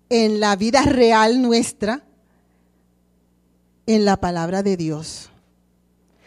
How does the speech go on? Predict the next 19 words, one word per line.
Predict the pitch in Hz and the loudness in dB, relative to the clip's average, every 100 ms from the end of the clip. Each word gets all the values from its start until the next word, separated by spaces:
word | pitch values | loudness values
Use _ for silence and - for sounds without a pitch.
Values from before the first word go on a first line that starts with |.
| _ | _
En | 220 214 | -2 0
lo | 202 | 0
que | 214 | -2
nos | 196 | -4
vienen | 185 220 254 | -4 -2 -2
diciendo | 269 254 277 269 233 | -2 -2 -2 -2 -2
todo | 214 208 | -2 -4
este | 214 - 233 | -4 -6 -6
tiempo, | 262 262 262 208 202 208 _ _ _ _ _ - | -6 -6 -8 -12 -18 -20 _ _ _ _ _ -2
que | 226 | 0
nosotros | 220 240 247 269 | 2 2 2 0
tenemos | 269 269 277 | 0 2 2
que | 277 226 | 0 0
todos | 233 269 | 2 4
los | 262 | 2
días | 254 269 | 2 0
recapitularla | 285 262 240 254 233 247 254 240 226 220 - - - | 0 -2 -2 -4 -4 -4 -2 -4 -4 -8 -10 -20 -10
y, | 240 226 226 247 | -8 -6 -6 -6
y, | 247 240 226 214 | -6 -4 -6 -8